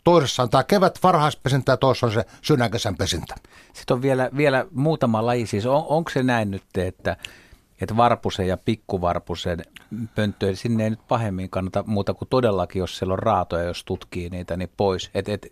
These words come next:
Speaker 2: et si-, et on myös lajeja, minkä, minkä siivoamisesta on varmasti jopa haittaa.
Speaker 1: No mä itse inno-, innostuneen ja otin aikanaan, meillä on saunan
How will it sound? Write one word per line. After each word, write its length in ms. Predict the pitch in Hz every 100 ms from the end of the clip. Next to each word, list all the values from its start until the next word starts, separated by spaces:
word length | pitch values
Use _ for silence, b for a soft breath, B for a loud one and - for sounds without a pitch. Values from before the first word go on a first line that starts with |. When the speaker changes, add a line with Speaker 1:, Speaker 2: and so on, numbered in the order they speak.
| -
Speaker 2:
et 160 | 120
si-, 240 | - 139 -
et 120 | 120
on 140 | 123 120
myös 240 | 131 -
lajeja, 440 | 127 147 120 92 82 b b b b b b -
minkä, 360 | 104 101 101 101 - _ -
minkä 220 | 107 -
siivoamisesta 880 | - 131 113 90 87 85 - - 104
on 120 | 101
varmasti 460 | 107 104 92 - 98
jopa 260 | 95 92 90
haittaa. 340 | 90 - - B B B B B
Speaker 1:
No 80 |
mä 180 | 147 151
itse 360 | 170 165 147 156
inno-, 280 | 147 127 117
innostuneen 580 | 170 151 - 135 131 131
ja 180 | 131 113
otin 300 | 143 139 127
aikanaan, 600 | 123 127 127 117 117 104
meillä 140 | 123
on 40 | 113
saunan 420 | 131 127 110 101